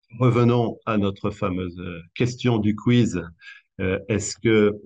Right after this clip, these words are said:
euh, euh, l'argile retient, euh, cinq fois plus d'eau, euh,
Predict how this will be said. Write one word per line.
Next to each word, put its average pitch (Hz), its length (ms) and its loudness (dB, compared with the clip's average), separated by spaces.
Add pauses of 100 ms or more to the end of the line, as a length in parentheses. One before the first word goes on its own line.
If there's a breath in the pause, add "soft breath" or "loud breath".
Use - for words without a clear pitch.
euh, 90 340 -6 (720 loud breath)
euh, 85 320 -12 (540)
l'argile 101 520 -2
retient, 95 800 -6
euh, 87 280 -12
cinq 98 320 -8
fois 101 240 -8
plus 92 300 -8 (100)
d'eau, 98 280 -4 (180)
euh, 92 140 -8